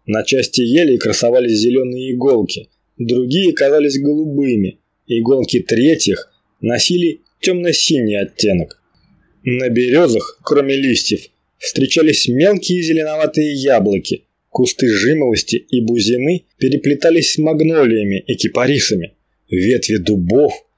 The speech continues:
гнулись от неведомых коричневатых плодов, похожих на засохшие груши или финики. Среди тёмных елей с разлапистыми ветками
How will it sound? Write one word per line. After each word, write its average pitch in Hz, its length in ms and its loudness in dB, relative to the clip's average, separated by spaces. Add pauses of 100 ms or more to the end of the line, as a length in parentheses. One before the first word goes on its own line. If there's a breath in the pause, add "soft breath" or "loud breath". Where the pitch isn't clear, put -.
(140)
гнулись 127 760 0
от - 260 -4
неведомых 135 720 0
коричневатых 139 760 -2
плодов, 127 560 0 (520)
похожих 117 640 0
на 113 180 -2
засохшие 101 720 0
груши 101 540 0 (280)
или 143 220 0
финики. 98 680 -2 (500)
Среди 131 460 -2
тёмных 143 440 0
елей 131 320 4
с - 100 -2
разлапистыми 120 800 0
ветками 104 560 -2